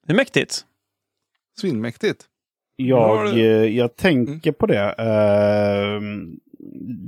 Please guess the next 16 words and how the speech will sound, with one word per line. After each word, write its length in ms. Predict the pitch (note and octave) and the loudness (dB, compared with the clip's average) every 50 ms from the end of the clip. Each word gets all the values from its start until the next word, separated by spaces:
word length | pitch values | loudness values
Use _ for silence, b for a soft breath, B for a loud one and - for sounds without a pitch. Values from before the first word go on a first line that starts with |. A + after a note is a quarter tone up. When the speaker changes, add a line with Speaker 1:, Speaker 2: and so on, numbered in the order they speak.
| - | -4
Speaker 3:
det 100 | - D3 | -2 0
var, 220 | D3 C#3+ D3 - - | 2 2 2 0 0
det 80 | D3 | 2
var 80 | D3 D#3+ | 2 2
ju 40 | D#3+ | 4
en 60 | D#3+ | 2
liten 240 | E3 E3 - - D3 | 2 0 0 0 0
period 340 | - E3+ F3 F3+ F3 C#3+ A2+ | 0 2 2 2 2 2 2
när 160 | A2+ A2+ A2+ A#2+ | 2 2 2 4
Ricky 340 | C3 A#2+ - - - - A#2 | 2 0 0 -4 -8 -6 -4
sålde 380 | A2+ - - A#2 A2 G#2 A#2+ A#2 | -4 -2 -2 -2 -2 0 -2 -2
ut 280 | - A#2 A2+ A#2+ - - | -2 -2 -4 -4 -4 -4
sina 240 | - E3+ C#3+ A2+ G#2 | -2 0 0 2 0
diskar, 720 | G2+ A2+ A2 - - - - - G2 F#2+ G2 G2 G2+ G2+ - _ _ - | 0 -2 -4 -4 -4 -6 -6 -6 -6 -4 -4 -4 -6 -10 -14 _ _ -4
Speaker 1:
Mm. 240 | C3 C3 C3 C#3 C#3 | -2 -2 -2 0 0
Speaker 3:
eh, 640 | A2+ A2 G#2+ G#2 G2+ G2+ G2+ G2+ G2 F#2+ - - | 0 2 2 2 2 0 0 0 -2 -2 -4 -6